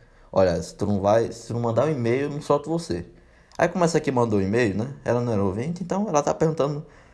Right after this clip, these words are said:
sobre o movimento L G B T, sendo que eu tenho um, um episódio só falando de quarentena, só falando de pedreiro e gay, como eu acho os caras foda, porque os caras não têm mais pretensão pra nada, entendeu? Eles, pode ser que o cara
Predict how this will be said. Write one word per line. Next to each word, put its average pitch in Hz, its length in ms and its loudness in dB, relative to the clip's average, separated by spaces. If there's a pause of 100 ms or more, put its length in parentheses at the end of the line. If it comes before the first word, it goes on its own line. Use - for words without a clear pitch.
sobre 143 300 0
o - 20 2
movimento 135 300 -2
L 127 120 0
G 131 100 -6
B 123 120 -2
T, 139 180 -2
sendo 160 220 -4
que 160 80 -6
eu 156 80 0
tenho 151 460 -2 (260)
um, 113 80 -2
um 127 60 2
episódio 131 640 2 (400)
só 214 260 0
falando 190 320 2
de 180 80 -2
quarentena, 156 720 2
só 160 140 2
falando 156 300 0
de 123 400 -2 (440)
pedreiro 131 460 4
e 131 60 -2
gay, 120 340 2
como 131 240 -2
eu 131 40 4
acho 131 200 0
os - 80 -14
caras 131 240 2
foda, 117 380 2
porque 110 680 -2 (440)
os - 160 -8
caras 107 260 4
não 113 200 -2
têm 113 240 0
mais 110 220 0
pretensão 120 500 -2
pra 120 180 2
nada, 107 360 0
entendeu? 110 480 -2 (340)
Eles, 101 520 0 (200)
pode 110 160 4
ser 120 120 0
que 120 100 -4
o 104 40 -4
cara 104 480 2